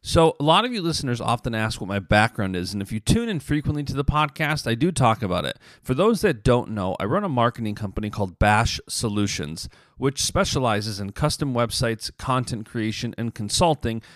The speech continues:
based up here in cold and snowy Rochester, New York.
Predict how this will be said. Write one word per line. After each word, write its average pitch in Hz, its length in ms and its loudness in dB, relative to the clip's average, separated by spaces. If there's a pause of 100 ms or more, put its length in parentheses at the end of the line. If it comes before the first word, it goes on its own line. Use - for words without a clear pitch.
based 139 300 4
up 127 160 4
here 123 160 0
in 110 140 -4
cold 113 360 4
and 107 140 -2
snowy 104 380 0
Rochester, 98 560 0
New 95 100 -2
York. 85 480 -2